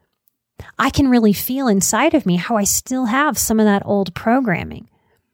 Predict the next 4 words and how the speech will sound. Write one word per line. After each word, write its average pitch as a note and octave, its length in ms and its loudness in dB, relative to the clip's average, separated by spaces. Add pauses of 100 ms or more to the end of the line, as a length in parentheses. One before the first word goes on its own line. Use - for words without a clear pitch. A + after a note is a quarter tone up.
(680)
There's A3 160 4
a A3 80 4
programmed A#3+ 720 2
discomfort - 960 -4